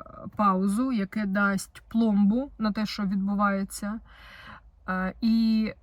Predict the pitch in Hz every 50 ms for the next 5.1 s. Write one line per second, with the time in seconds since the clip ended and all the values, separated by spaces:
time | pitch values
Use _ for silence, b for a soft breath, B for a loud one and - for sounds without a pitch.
0 | - - _ - _ _ - - - - - - - - - _ _ - - -
1 | - - - - - - - - - - - - - - _ - - - - -
2 | - 247 240 202 196 240 220 226 208 - - - 214 208 202 202 190 202 226 247
3 | 262 269 233 240 220 - - - - - - - - _ - 262 202 175 247 254
4 | 254 233 233 202 208 202 208 202 - - 214 - - - - 240 233 220 185 165
5 | 165 165